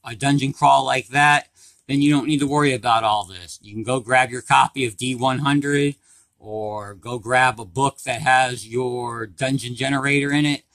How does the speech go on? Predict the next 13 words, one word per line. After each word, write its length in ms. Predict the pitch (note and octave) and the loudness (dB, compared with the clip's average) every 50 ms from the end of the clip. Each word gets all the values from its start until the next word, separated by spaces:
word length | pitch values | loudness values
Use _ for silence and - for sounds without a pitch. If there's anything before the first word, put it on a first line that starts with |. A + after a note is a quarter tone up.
| _ _ _ _ _ _ _ | _ _ _ _ _ _ _
and 260 | - D3+ D3+ C#3+ C#3 A2+ | 2 4 4 4 4 2
go 100 | B2 B2 | -2 -4
to 100 | B2 B2 | -6 -2
town. 480 | - E3+ D3+ C#3+ A#2+ G2 F2+ E2 - _ _ _ _ _ _ _ _ | 2 2 2 2 2 -2 -6 -16 -20 _ _ _ _ _ _ _ _
But 100 | A2+ A#2 | -14 -14
if 140 | A#2 - - | -12 -10 -8
you're 100 | B2 A#2+ | -6 -2
looking 420 | C3+ C#3+ - - C#3 D3 C#3+ C3+ | -2 -2 -2 0 0 0 0 0
to 240 | - - C#3+ C#3 C#3 - | -2 -2 -2 -2 -2 -4
add 460 | - B2 B2 B2 B2 B2 B2 A2+ - | -6 -6 -4 -4 -4 -4 -6 -8 -12
some 240 | - - C3+ C#3 C#3+ | -12 -8 -6 -6 -4
type 280 | - D3+ C#3 C3+ - - | -2 -2 -4 -4 -4 -10
of 200 | A#2 G#2 F2 | -14 -16 -18